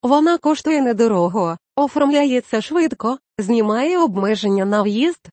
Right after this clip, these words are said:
Якщо у вас є питання щодо отримання візи в Польщу або Чехію, наші фахівці з радістю дадуть відповідь на всі ваші запитання. Ми готові допомогти вам в отриманні візи та супутніх питаннях.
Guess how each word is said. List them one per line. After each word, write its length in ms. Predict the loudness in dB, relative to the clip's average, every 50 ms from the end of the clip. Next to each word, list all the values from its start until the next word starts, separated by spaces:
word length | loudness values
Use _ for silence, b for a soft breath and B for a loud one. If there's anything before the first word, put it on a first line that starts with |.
| _ _ _ _ _ _ _ 0
Якщо 560 | 0 0 0 -2 -6 -4 -2 0 0 0 0 -2
у 120 | -2 -2
вас 260 | 0 -2 -2 -4 -4
є 180 | -4 -4 -2 -2
питання 580 | -2 -2 -2 0 0 2 2 2 2 2 0
щодо 360 | -2 -2 -2 0 2 2 2 2
отримання 640 | 2 0 -2 0 0 2 2 2 2 2 2 2 2
візи 340 | 2 0 -2 -2 -2 -4 -4
в 80 | -4
Польщу 720 | _ 0 2 2 2 2 -2 -4 -8 -4 -4 -2 -2 -2 -2
або 280 | -2 -4 -2 -2 -2 -4
Чехію, 840 | -4 -2 -2 0 0 0 -2 -4 -2 -2 0 0 -2 -2 -6 -8 -12 _ _ _
наші 420 | 0 2 2 2 0 0 -2 -2 -2
фахівці 680 | -2 -2 -4 -2 0 -2 -2 -2 -4 -2 0 0 2
з 60 | 2 2
радістю 540 | 2 2 2 2 0 0 -2 -2 -4 -4
дадуть 420 | 0 2 2 2 2 0 -2 -2 -2
відповідь 540 | -4 -4 -4 -2 -2 0 0 2 0 0 0
на 120 | -2 -2
всі 280 | -4 -4 -2 -2 0 0
ваші 340 | 0 0 -2 -2 -4 -6
запитання. 680 | -2 -2 -2 0 0 -2 0 0 0 2 4 4 4 4
Ми 180 | 2 2 2 2
готові 480 | 2 0 2 2 2 2 2 2 0 0
допомогти 720 | 0 -2 -2 -2 -2 -2 -2 -2 -2 -4 -6 -6 -2 0
вам 260 | 2 2 2 2 0
в 20 |
отриманні 640 | -2 -2 0 0 0 0 0 0 0 0 0 0 0
візи 320 | 0 -2 -2 -2 -2 -4
та 180 | -2 -2 -2 -2
супутніх 640 | -2 -4 -6 -4 -4 -4 -4 0 0 0 -2 0
питаннях. 760 | -2 -4 -4 -4 -4 -4 -4 -4 -6 -6 -8 -10 -12 -18 -20